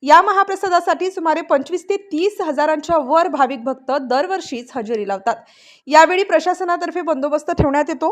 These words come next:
भाविकांनी शिस्तीने प्रसाद घ्यावा व मंदिर ट्रस्ट समिती व प्रशासनाला सहकार्य करावे असे आवाहन ट्रस्टचे अध्यक्ष हिरालाल व्यंकट चौधरी यांनी केले आहे.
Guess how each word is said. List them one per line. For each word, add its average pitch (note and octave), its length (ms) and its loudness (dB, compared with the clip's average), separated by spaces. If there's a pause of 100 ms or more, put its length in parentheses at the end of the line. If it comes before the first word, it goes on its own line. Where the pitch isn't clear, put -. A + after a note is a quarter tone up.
(360)
भाविकांनी F4+ 680 4
शिस्तीने G4 560 0
प्रसाद F4+ 380 0
घ्यावा C#4+ 240 4
व C4 120 4
मंदिर C#4+ 360 0
ट्रस्ट D4+ 440 0
समिती D#4 400 -2
व B3+ 100 4
प्रशासनाला D#4 680 0
सहकार्य D4 520 -2
करावे C#4 380 0 (400)
असे D4 220 4
आवाहन F#4 380 8
ट्रस्टचे D#4 440 -2
अध्यक्ष D4 340 -2
हिरालाल C4+ 440 0
व्यंकट B3+ 360 -4
चौधरी C4+ 400 -4
यांनी B3 240 -6
केले A3 260 -8
आहे. F#3 180 -4